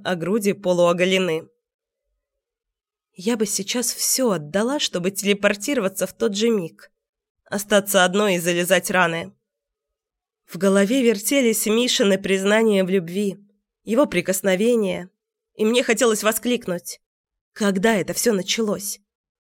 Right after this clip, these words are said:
А тогда уже было? А вот тогда?» Где тот момент, когда Миша играл на два фронта? Любит ли он ее? Любил ли в самом деле меня?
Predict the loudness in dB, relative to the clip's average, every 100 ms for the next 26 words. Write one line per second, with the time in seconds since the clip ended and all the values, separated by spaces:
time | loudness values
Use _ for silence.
0 | -6 -2 0 2 2 2 0 0 0 0
1 | -4 -10 _ _ _ _ 2 2 2 2
2 | 2 4 2 2 -2 _ _ _ _ _
3 | _ _ _ _ _ _ _ _ -10 -6
4 | -2 0 0 -2 -2 -2 0 0 0 -2
5 | -2 0 2 2 0 0 2 2 2 2
6 | 4 2 2 2 2 0 0 -2 -6 -10
7 | -12 _ _ _ _ _ _ _ _ _
8 | _ _ -2 0 0 -4 -2 0 2 0
9 | -2 -6 -12 _ _ _ _ _ _ -2
10 | 2 4 4 4 2 0 2 2 4 2
11 | 2 2 2 2 0 -2